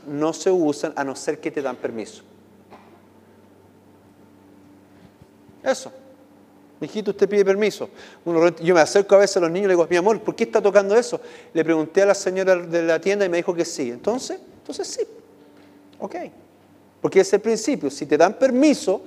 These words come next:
lo ajeno, y está en un ambiente que es apropiado, que se puede, sí. Constancia, veo eso, los padres no tienen una opinión clara y constante de las cosas. Y es trabajo.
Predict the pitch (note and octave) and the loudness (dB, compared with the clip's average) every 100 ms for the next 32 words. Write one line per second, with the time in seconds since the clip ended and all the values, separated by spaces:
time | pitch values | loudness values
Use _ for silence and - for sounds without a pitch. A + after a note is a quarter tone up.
0 | - D3+ D#3+ D#3+ C#4 A#3+ F#3 B3 - - | -10 4 6 6 4 2 2 -2 -6 -20
1 | - - _ _ _ _ D#3 - F#3 G3 | -20 -20 _ _ _ _ -8 4 8 8
2 | G#3+ G#3+ G#3 F#3+ G#3 A#3+ B3 G3 G#3 - | 8 6 4 4 2 2 2 2 2 -4
3 | - - - _ - - D#3 D3 D3 E3+ | -20 -20 -20 _ -20 -8 2 6 6 6
4 | E3+ A#3+ G3 F#3+ F#3 - F3+ A3+ E4 E4 | 4 8 8 6 0 -4 0 0 0 -4
5 | - F4 B3 - _ - - _ _ _ | -14 -14 -14 -18 _ -20 -20 _ _ _
6 | _ _ _ - _ - _ _ _ _ | _ _ _ -20 _ -20 _ _ _ _
7 | - _ - - _ D3 D3 F3+ E3 - | -20 _ -20 -20 _ -8 -2 -2 -2 -2
8 | B2+ - - C3+ F3+ F#3+ F#3+ D#3 C#3 F#3 | -6 -6 -12 2 6 6 4 0 0 4
9 | F3+ E3 D#3+ E3 F3+ F3+ F3+ E3 D3+ C3 | 4 2 -2 -2 -2 -2 -6 -8 -6 -8
10 | B2+ B2 B2 D#3+ F#3+ - - C#3+ C#3+ F3 | -6 -8 -4 -6 -6 -12 -8 2 4 4
11 | A3 D#3+ D3 D3 B2+ - E3+ F#3 F#3 F#3 | 0 -4 -6 -6 -8 -8 -6 -6 -4 -4
12 | F3 - G3 - G2 - - _ _ _ | -4 -4 -6 -8 -18 -20 -20 _ _ _
13 | - - - D#3+ G#3 A#3+ A3+ B3+ - A2+ | -20 -20 -10 -6 -4 -2 0 0 -2 -12